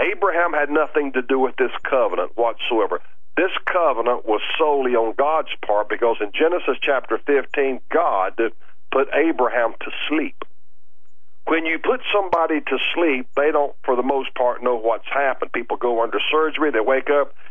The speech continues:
and they're thinking they're getting ready to start the surgery. The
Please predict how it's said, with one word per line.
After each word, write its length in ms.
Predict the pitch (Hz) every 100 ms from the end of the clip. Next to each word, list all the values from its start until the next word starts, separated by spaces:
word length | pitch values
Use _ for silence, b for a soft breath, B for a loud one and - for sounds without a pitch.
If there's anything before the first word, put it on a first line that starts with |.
| b
and 160 | 101 110
they're 100 | 113
thinking 400 | 120 143 135 131
they're 120 | 123
getting 260 | 123 127 120
ready 220 | 123 117
to 80 | 113
start 300 | - 165 160
the 80 | 151 -
surgery. 360 | 165 160 160 156 117 -
The 80 | 107